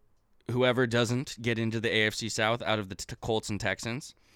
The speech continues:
And then also the Browns. The Browns are a little sneaky. They have an easy schedule.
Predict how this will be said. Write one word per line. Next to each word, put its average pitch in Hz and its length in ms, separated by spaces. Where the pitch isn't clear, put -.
And 107 140
then 110 100
also 135 460
the 139 100
Browns. 107 640
The 95 60
Browns 110 340
are 123 40
a 120 60
little 127 160
sneaky. 131 420
They 120 80
have 110 80
an 107 80
easy 110 240
schedule. 120 640